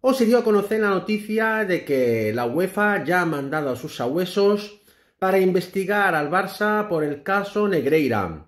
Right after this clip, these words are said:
Y ya estoy viendo por ahí a la caverna festejando este hecho y afirmando de que la uefa va a sanc-, va a sancionar al Barça, lo va a echar de la Champions, eh, cinco años, ta, ta, ta y ta, ta, ta. Pues bien, noticia bomba de última hora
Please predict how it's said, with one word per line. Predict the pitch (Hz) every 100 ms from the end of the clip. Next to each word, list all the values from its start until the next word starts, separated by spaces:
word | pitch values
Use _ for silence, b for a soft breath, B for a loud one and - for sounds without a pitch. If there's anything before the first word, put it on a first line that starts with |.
| _ -
Y | 214
ya | 269
estoy | 262
viendo | 226 247 220
por | 214 202
ahí | 214
a |
la | 196 190
caverna | 170 196 208 214 220 220 214
festejando | 175 160 - 190 143 175
este | 180 - 175
hecho | 202 202 220 220 220 202
y | 110 95 90
afirmando | 120 156 135 147 175 175 196 202 180
de | 123
que | 113 107 104
la | 104
uefa | 147 143 107
va | 135 131
a |
sanc-, | - 135 110 131 113
va | 139
a |
sancionar | - 135 127 123 117
al | 95 92
Barça, | 170 185 185 185 196 196 B B B B
lo | - 165
va | 165
a | 156
echar | - 147 131
de |
la | 135 131
Champions, | 160 151 123 120 110 101 98 -
eh, | 113 110 -
cinco | 180 165 117
años, | 139 185 185 190 196 190 196 185
ta, | 143
ta, | 131
ta | 160 180 185
y |
ta, | 175
ta, | 117 107
ta. | 113 98
Pues | 233 180
bien, | 254 226
noticia | 208 233 233 202
bomba | 233 214 208
de |
última | 233 220 202 180
hora | 220 233 240 240 233